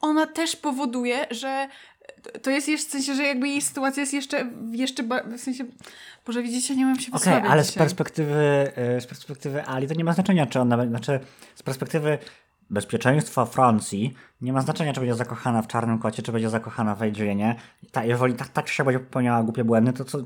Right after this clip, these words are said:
Speaker 2: co za różnica, kto będzie
Speaker 1: No, no,
Speaker 2: powo-,
Speaker 1: wo-,
Speaker 2: powodem?
Speaker 1: no tak, tak, ale właśnie chodzi o to, że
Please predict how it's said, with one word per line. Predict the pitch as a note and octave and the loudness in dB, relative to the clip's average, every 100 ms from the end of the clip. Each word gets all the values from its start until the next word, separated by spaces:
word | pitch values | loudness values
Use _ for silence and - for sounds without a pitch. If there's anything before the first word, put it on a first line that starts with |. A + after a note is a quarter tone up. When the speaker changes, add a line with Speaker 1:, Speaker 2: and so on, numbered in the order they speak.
| C3 | -8
Speaker 2:
co | - | -4
za | C#3+ | 2
różnica, | B2 A#2+ A2+ | 2 2 0
kto | A#2 B2+ | 0 2
będzie | A2+ A2+ A2+ A2 G#2+ | 2 4 2 2 2
Speaker 1:
No, | C4 | 2
no, | C#4+ D4+ | 4 4
Speaker 2:
powo-, | - | 6
Speaker 1:
wo-, | B3 | 4
Speaker 2:
powodem? | A#3 - C#3 B3+ A#2+ A2 | 2 -4 2 2 4 4
Speaker 1:
no | |
tak, | G4 G4 - - | 4 0 -8 -6
tak, | E4+ E4+ C#4+ | -6 -4 -2
ale | D4 | -2
właśnie | C#4+ D#4 D#4 | 0 0 0
chodzi | D4+ C#4 | 0 -4
o | C#4+ | -6
to, | C#4+ C4+ | -6 -4
że | D4 | -4